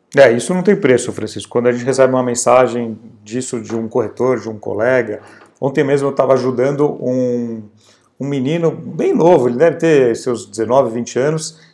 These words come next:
e ele tá fazendo a primeira campanha dele pro mercado imobiliário, pra vender umas casas aí numa cidade perto de Goiânia,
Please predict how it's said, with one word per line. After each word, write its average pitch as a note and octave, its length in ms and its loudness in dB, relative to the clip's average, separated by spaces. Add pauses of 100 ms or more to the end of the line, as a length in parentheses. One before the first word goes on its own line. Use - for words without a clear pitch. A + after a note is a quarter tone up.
(160)
e - 20 -6
ele A#2 140 -2
tá C3+ 100 2
fazendo B2+ 280 2
a C#3 40 6
primeira D3+ 360 4
campanha C3 440 0
dele B2 460 2 (280)
pro A#2+ 120 -4
mercado B2 320 2
imobiliário, B2 680 4
pra C3 180 0
vender A#2 200 -2
umas B2+ 220 -4
casas B2 760 0 (320)
aí A2 340 -4
numa A#2+ 200 -2
cidade A#2+ 380 -2
perto C3+ 300 -2
de A#2 100 -8
Goiânia, C#3+ 640 0